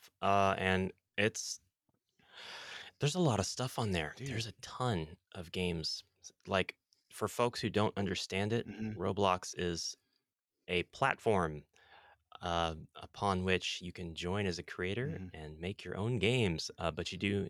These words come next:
Speaker 1: it's, it's not as simple as drag and drop,
Speaker 2: Mm-mm.
Speaker 1: for sure.
Speaker 2: Definitely not.
Speaker 1: If you've got experience in Lua and in three D, you can definitely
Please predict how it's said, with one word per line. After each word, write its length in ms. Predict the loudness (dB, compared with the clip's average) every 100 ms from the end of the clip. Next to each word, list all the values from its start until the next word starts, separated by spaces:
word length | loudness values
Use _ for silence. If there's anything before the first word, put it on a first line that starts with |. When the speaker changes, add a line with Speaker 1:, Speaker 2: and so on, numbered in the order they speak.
| -8
Speaker 1:
it's, 140 | -6
it's 180 | -4 0
not 180 | 2 2
as 80 | 0
simple 300 | -2 0 -2
as 80 | -2
drag 240 | -2 0
and 100 | 0
drop, 240 | 0 0 -2
Speaker 2:
Mm-mm. 240 | -8 -14 -16 -20 -20 _ -4
Speaker 1:
for 140 | -2
sure. 300 | 0 2 2
Speaker 2:
Definitely 160 | 0 -6 -10
not. 140 | -14 -18 -20 _ _ _ -18 -6
Speaker 1:
If 120 | -2
you've 120 | 2
got 180 | 4 4
experience 460 | 2 2 4 2
in 120 | 0 4
Lua 340 | 4 4 2 -6 _ _
and 320 | -2 0 0 -2
in 200 | -4 -4
three 200 | -2 0
D, 300 | 0 0 -2 -6
you 120 | -8
can 240 | -4 -6 -6 _ _
definitely 640 | -2 0 -2 0 0 -2